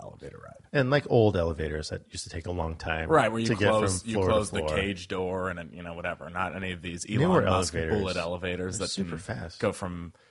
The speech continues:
Speaker 1: uh, California to New York City in thirty minutes. I mean,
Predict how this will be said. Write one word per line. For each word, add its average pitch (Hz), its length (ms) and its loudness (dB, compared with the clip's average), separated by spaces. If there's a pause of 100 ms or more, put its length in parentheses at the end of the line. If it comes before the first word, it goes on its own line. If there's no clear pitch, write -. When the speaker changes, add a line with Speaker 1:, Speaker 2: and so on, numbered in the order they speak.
(240)
Speaker 1:
uh, 85 480 -2
California 90 600 -4
to 82 120 -10
New 87 160 -10
York 85 260 -8
City 85 300 -6
in 78 160 -12
thirty 80 260 -8
minutes. 73 400 -10
I - 60 -12
mean, 60 260 -16